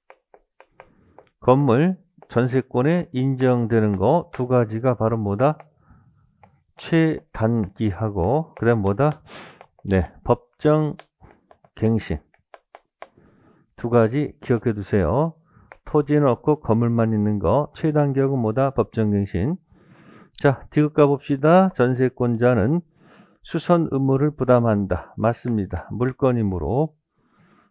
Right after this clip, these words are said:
자, 리을입니다. 과실을 수취하지 못한 전세권자는 필요비 상환을 청구할 수 있다. 틀렸죠? 네. 디귿을 마치고 리을을 틀리면 안 됩니다.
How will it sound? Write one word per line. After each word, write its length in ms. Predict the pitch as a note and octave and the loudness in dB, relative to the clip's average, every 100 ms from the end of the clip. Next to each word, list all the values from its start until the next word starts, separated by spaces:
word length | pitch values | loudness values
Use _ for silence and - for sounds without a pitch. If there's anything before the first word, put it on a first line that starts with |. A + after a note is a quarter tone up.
| _ | _
자, 260 | B2+ G2+ - A2+ | 2 2 -4 0
리을입니다. 800 | D3 E3 C#3 G2+ A#2+ G2+ - - | 2 4 2 4 6 4 2 2
과실을 500 | C3 C3 - D#3+ D#3+ | 4 4 0 0 0
수취하지 440 | - - E3+ D#3+ | -4 0 0 2
못한 500 | C3+ B2+ - C3+ B2+ | 0 -2 0 0 2
전세권자는 920 | A#2 A2+ A2+ - G#2+ G#2+ A#2+ G2 D3 - - _ _ - | 0 0 -2 -2 -2 0 2 2 0 -6 -18 _ _ -8
필요비 420 | - E3+ E3 E3 | -2 0 0 -2
상환을 400 | - D3+ D3+ D3+ | 0 2 2 0
청구할 480 | - E3 D3+ C#3 A#2 | -2 -2 0 0 -2
수 160 | - | -6
있다. 520 | G#2+ - - F#2 C#2+ - | -8 -4 0 0 0 -6
틀렸죠? 560 | - F#3+ - - C#3 - _ _ _ _ _ _ _ _ | -4 -2 -4 -6 -6 -6 _ _ _ _ _ _ _ _
네. 240 | - A2 F#2+ _ - - - - _ - | -2 -2 -2 _ -20 -20 -20 -20 _ -6
디귿을 800 | - D3 F3 - - F#3 F3 D3 | -4 2 2 2 -2 2 2 4
마치고 680 | A2 - - C#3 C3 D3+ C#3 | 2 2 -6 -6 0 4 4
리을을 420 | A2+ B2+ C3+ B2 | 4 2 2 0
틀리면 280 | - C3+ A#2 | -2 0 2
안 100 | G#2 | 2
됩니다. 580 | A2+ A2 F#2 G#2+ F#2+ | 0 -2 0 0 0